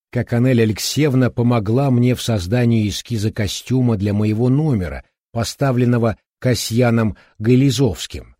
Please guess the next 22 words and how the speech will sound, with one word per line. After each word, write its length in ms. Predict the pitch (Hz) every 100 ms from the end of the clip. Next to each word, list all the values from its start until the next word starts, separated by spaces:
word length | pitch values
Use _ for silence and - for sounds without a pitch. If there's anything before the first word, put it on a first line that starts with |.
| _
Всякий 420 | - 127 104 117
раз, 260 | 120 120 -
возвращаясь 720 | 110 101 110 - 117 101 -
в 80 | 92
Москву 640 | 104 98 - 113 135 - _ _ -
из 140 | 95
очередной 500 | 101 - 110 101 113
поездки, 680 | 95 107 117 143 - 127 110 - _ _
я 220 | 92 131
непременно 640 | 143 139 135 151 170 165 151
забегал 600 | 120 135 127 123 120 110
к 100 | 107
ней 340 | 113 107 92 _ _
в 80 | 95
Глинищевский 720 | 113 113 117 - 117 - 113
переулок. 760 | 92 101 90 69 62 - - - _ _ _ _ _ _ -
Асаф 640 | 107 107 - 170 165 -
с 180 | - 135
Ириной 360 | 131 143 131
Тихомирновой 880 | 117 120 120 127 185 170 165 160 143 _ _ _
обосновались 800 | 113 127 123 135 156 202 190 -
неподалёку, 880 | 151 147 131 139 143 139 135 131